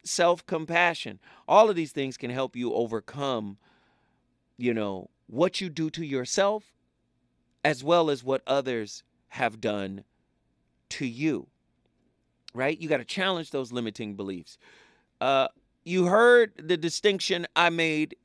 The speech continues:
months ago when we did the boundaries show. I believe that there's a distinction between boundaries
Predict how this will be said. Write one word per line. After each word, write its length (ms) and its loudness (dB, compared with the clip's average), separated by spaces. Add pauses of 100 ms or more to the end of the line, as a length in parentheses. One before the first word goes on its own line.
(380)
months 360 0
ago 440 -2
when 180 -4
we 120 0
did 200 -4
the 100 -2
boundaries 580 -2
show. 420 -2 (920)
I 120 -2
believe 360 0
that 100 -4
there's 220 -2
a 40 -6
distinction 580 -4
between 520 -6
boundaries 880 -4